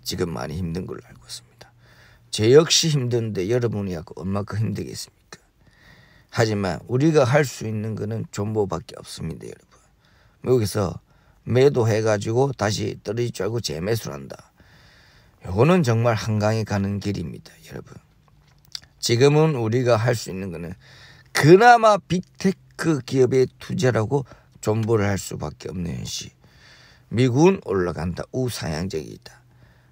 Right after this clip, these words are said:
그리고 시드가 있으신 분들은 가감하게 지금 매수를 해야 한다. 이럴 때 기회 있다. 올라갈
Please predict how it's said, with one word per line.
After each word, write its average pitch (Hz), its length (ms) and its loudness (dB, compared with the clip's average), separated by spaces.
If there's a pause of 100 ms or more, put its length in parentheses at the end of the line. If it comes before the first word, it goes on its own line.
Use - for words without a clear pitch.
그리고 117 380 2
시드가 139 640 2
있으신 110 480 -4
분들은 107 460 -2 (460)
가감하게 143 1040 2
지금 143 440 -2 (680)
매수를 101 440 2
해야 95 220 -4
한다. 50 540 -20 (420)
이럴 123 240 2
때 160 320 -4
기회 101 400 -6
있다. - 320 -14 (720)
올라갈 113 640 4